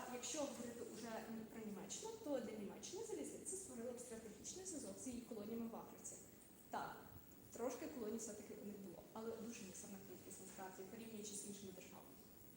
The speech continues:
Розвинена логістика, вона вже впливала на інші різні аспекти, зокрема військова організація та, ну, зрозуміло, економіка. Якщо говорити про вигоду для Османської держави, то зрозуміло, що коли ми, зрозуміло, що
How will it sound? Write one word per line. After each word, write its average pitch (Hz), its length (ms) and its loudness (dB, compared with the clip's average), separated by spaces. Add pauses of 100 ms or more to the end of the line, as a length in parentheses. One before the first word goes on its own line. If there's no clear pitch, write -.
(420)
Розвинена 392 480 4
логістика, 240 600 2
вона 285 300 6
вже 330 100 2
впливала 262 480 6
на 247 120 4 (140)
інші 269 400 4 (320)
різні 233 220 0 (100)
аспекти, - 460 0 (400)
зокрема 233 460 2 (100)
військова 392 300 2
організація 294 640 4 (120)
та, 226 300 2
ну, 214 140 -2
зрозуміло, 190 300 -4 (140)
економіка. - 420 -6 (380)
Якщо 311 200 2
говорити 285 380 2
про 233 160 0
вигоду 233 320 2
для 196 140 2
Османської - 520 2
держави, 381 360 6 (180)
то 285 240 10
зрозуміло, 233 720 4
що - 320 -2 (100)
коли 269 220 4 (180)
ми, 233 180 4 (1040)
зрозуміло, 285 400 4
що - 140 4